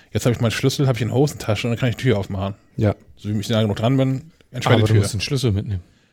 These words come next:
Speaker 1: Ja, ja, genau, ja. Aber es ist,
Speaker 3: I-,
Speaker 1: es ist
Speaker 3: iPhone habe ich aber
Speaker 1: komfortabler.
Speaker 3: immer mit.
Speaker 1: Ja.
Speaker 3: Ich, Autoschlüssel nicht.
Speaker 1: Ja.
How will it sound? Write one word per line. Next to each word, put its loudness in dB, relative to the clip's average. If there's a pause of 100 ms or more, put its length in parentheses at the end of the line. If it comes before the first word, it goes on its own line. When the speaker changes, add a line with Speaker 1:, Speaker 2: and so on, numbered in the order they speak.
Speaker 1:
Ja, 2
ja, 2
genau, -4
ja. -4 (180)
Aber 4
es 4
ist, 2
Speaker 3:
I-, 4
Speaker 1:
es 8
ist 4
Speaker 3:
iPhone 4
habe 4
ich -2
aber 2
Speaker 1:
komfortabler. 2
Speaker 3:
immer 0
mit. -8 (1080)
Speaker 1:
Ja. 0 (500)
Speaker 3:
Ich, -6
Autoschlüssel -6
nicht. -4 (1200)
Speaker 1:
Ja. 0